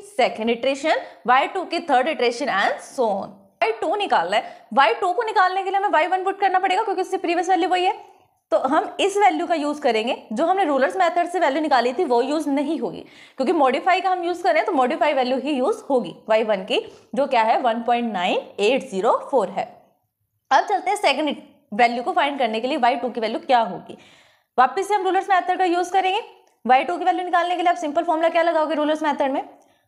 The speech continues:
वाई टू is equals to वाई वन plus h multiply by function, यही लगाओगे ना, वैल्यू तो यही रहेगी। जो आप नॉर्मल फॉर्मूला यूज़ करे, करते आए हो अभी रूलर्स मेथड में, वही हम यूज़ करेंगे। जैसे आप उसको यूज़ करके इवैल्युएट करोगे, आपके पास वैल्यू आएगी वन पॉइंट नाइन फ़ोर वन टू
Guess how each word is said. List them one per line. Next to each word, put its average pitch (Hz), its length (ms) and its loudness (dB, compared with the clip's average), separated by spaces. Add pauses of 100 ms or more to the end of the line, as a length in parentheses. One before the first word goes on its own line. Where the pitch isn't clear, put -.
वाई 233 280 4
टू 302 180 -4
is 277 80 -4
equals 285 320 -2
to 285 100 -2
वाई 220 160 2
वन 254 220 2 (260)
plus 240 220 0 (120)
h - 300 0 (320)
multiply 262 480 0
by 226 160 2
function, 339 360 -2 (460)
यही 208 160 2
लगाओगे 269 380 2
ना, 330 180 -2 (280)
वैल्यू 262 240 2
तो 339 60 -4
यही 349 200 2
रहेगी। 370 280 0 (140)
जो 254 100 2
आप 294 120 2
नॉर्मल 302 280 0
फॉर्मूला 254 260 0
यूज़ 302 260 -2
करे, 311 180 2 (280)
करते 247 260 0
आए 277 180 0
हो 269 100 -4
अभी 269 260 -4
रूलर्स 254 320 -2
मेथड 262 280 -2
में, 269 180 -4 (720)
वही 320 180 2
हम 370 120 2
यूज़ 277 220 0
करेंगे। 240 340 0 (340)
जैसे 302 260 2
आप 415 80 0
उसको 392 180 -4
यूज़ 330 240 -2
करके 359 200 0
इवैल्युएट 330 420 0
करोगे, 339 240 0
आपके 311 200 0
पास 330 260 0
वैल्यू 214 240 0
आएगी 285 220 0
वन 269 200 0
पॉइंट 320 200 0
नाइन 214 220 -2
फ़ोर 240 200 0
वन 214 220 -2
टू 202 160 -8